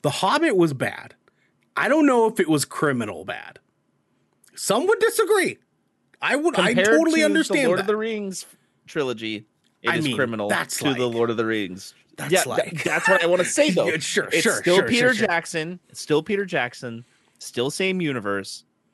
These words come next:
Speaker 2: Not good. <laughs>
Speaker 1: Sure, sure. And c-, c-, compared to Lord of the Rings, I mean, that's a hard, that's a hard fucking, you know, thing to get through. Well, you know,
Speaker 2: Lord
Speaker 1: I
Speaker 2: of the
Speaker 1: mean,
Speaker 2: Rings
Speaker 1: like,
Speaker 2: is
Speaker 1: um,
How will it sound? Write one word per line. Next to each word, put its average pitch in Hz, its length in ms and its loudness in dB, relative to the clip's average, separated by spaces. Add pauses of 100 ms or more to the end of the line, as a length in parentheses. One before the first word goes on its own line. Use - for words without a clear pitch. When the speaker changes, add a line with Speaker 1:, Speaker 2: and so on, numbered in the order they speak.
(300)
Speaker 2:
Not 107 240 -4
good. 85 180 -12 (500)
<laughs> 214 600 -2 (1000)
Speaker 1:
Sure, - 280 -2 (240)
sure. 110 260 -2
And 92 160 -6
c-, 202 260 0
c-, 208 160 2
compared 247 420 0
to 233 60 2
Lord 196 220 4
of 185 60 2
the 165 80 2
Rings, 151 320 2
I 131 60 4
mean, 127 80 0
that's 156 200 -2
a 127 40 -2
hard, 139 340 0
that's 131 200 -6
a 113 40 -12
hard 107 320 -8
fucking, 92 300 -12 (260)
you 110 100 -8
know, - 80 -14
thing 95 280 -16
to - 60 -20
get - 180 -20
through. - 280 -20
Well, 98 180 -12
you 80 280 -18
know, - 120 -20
Speaker 2:
Lord 131 140 -2
Speaker 1:
I - 40 0
Speaker 2:
of 107 40 -4
the 104 60 -6
Speaker 1:
mean, 98 100 -8
Speaker 2:
Rings 85 100 -18
Speaker 1:
like, 90 80 -20 (320)
Speaker 2:
is 120 60 -12
Speaker 1:
um, 107 460 -8